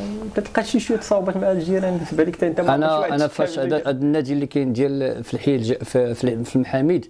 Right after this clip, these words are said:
Speaker 1: نعم.
Speaker 2: بعيد عليها شويه ومع ظروف ديال القرايه وداك الشيء والت-، والتنقل،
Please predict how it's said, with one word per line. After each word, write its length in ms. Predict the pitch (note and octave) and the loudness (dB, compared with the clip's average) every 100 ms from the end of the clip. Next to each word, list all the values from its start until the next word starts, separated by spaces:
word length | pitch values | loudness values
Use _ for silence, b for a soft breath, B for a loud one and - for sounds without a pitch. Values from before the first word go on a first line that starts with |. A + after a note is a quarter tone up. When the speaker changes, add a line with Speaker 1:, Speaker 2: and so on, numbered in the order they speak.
| B | B
Speaker 1:
نعم. 100 | C#3 B B | -16 B B
Speaker 2:
بعيد 240 | G#2 C3 B2 | 0 2 2
عليها 260 | A#2 C3 | 2 2
شويه 340 | B2+ B2+ C3 D3 | 0 0 2 2
ومع 300 | C#3+ A#2+ B2+ | 2 -2 -2
ظروف 320 | B2+ C3 A#2 | 0 -2 -2
ديال 200 | A2+ C3 | 0 0
القرايه 520 | A#2+ - B2 B2 C3 | 0 0 2 2 2
وداك 260 | B2 A#2+ A#2+ | 2 -2 -4
الشيء 220 | - C#3+ | 0 2
والت-، 280 | B2+ A#2+ - | 2 -2 -4
والتنقل، 720 | B2 A#2+ - A#2+ B2 D3+ | -2 -2 -2 -2 0 0